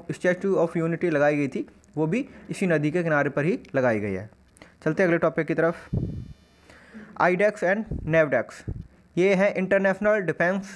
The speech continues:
Exhibition and Naval Defense Exhibition, ठीक है। क्या ये पन्द्रहवाँ संस्करण है?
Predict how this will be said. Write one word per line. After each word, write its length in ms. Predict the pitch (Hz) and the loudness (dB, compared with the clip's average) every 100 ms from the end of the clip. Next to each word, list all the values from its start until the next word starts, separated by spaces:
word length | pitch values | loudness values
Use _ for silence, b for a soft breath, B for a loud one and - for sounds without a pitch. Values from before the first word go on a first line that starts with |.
| - _ _ _ - | -20 _ _ _ 0
Exhibition 580 | 160 160 185 190 208 208 202 B B | 2 2 0 2 2 0 -2 B B
and 200 | 175 185 165 | 0 2 4
Naval 480 | 170 185 208 202 143 | 4 4 2 0 -4
Defense 580 | 143 165 196 - - 160 | 0 0 0 -6 -2 0
Exhibition, 420 | 160 147 139 113 98 - - | 2 0 0 -2 -6 -14 -4
ठीक 120 | 208 208 | 0 0
है। 100 | 131 - B B B B B | -2 -8 B B B B B
क्या 100 | 180 | 0
ये 80 | 226 | 0
पन्द्रहवाँ 460 | - 180 185 202 | 2 2 4 4
संस्करण 400 | 196 180 - 180 | 2 -2 0 0
है? 300 | 165 165 - | 2 0 -4